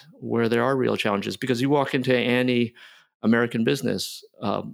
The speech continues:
more likely than not, you'll see lots of Asians. Um, and, you know, if you look at just some of the aggregate, aggregate statistics, it might seem like Asians are doing, uh, doing well.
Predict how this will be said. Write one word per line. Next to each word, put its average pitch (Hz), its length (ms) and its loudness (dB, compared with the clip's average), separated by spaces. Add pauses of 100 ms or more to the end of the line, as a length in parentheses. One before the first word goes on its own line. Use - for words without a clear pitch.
(160)
more 113 260 0
likely 120 360 0
than 113 160 0
not, 127 260 -2
you'll 131 140 0
see 151 200 -2
lots 147 220 0
of 139 80 -2
Asians. - 480 -2 (140)
Um, 101 580 -2 (160)
and, 104 460 -2
you 113 120 -2
know, 107 100 -2
if - 120 -6
you 123 60 0
look 113 200 0
at 113 100 -6
just 113 200 -2
some 117 140 -2
of 113 100 -4
the 113 160 0
aggregate, 120 520 -4 (120)
aggregate 117 400 -2
statistics, - 640 -6 (540)
it 110 160 0
might 113 260 2
seem 120 340 -2
like 113 280 -2
Asians 117 420 -2
are 113 100 0
doing, 123 480 0 (160)
uh, 110 260 -2
doing 131 280 0
well. 196 300 -2